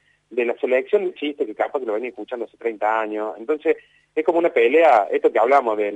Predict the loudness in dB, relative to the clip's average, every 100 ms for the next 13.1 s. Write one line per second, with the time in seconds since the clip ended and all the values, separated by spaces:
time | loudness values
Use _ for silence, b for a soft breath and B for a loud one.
0 | -8 -4 -2 -2 -2 -4 -4 -6 -8 -6
1 | -4 -4 -2 -6 -6 -6 -4 -2 0 2
2 | 0 -2 -4 _ _ _ _ -8 2 4
3 | 4 2 -2 0 2 2 2 -2 -4 b
4 | b b _ -4 -2 2 0 2 -2 0
5 | 0 0 -2 -4 -2 -2 -2 -12 -10 -2
6 | 0 2 2 2 2 0 -2 -2 0 -2
7 | -4 -8 -8 -14 -14 -16 -10 -12 -12 _
8 | _ -12 -8 -6 -6 -6 -8 -10 -14 _
9 | _ -12 -10 -8 -10 -10 -14 -18 _ _
10 | _ _ _ _ _ -12 -10 -4 0 2
11 | 2 2 -2 -2 0 0 0 -2 -2 -4
12 | -2 0 2 0 -2 -6 -10 -6 -4 -4
13 | -6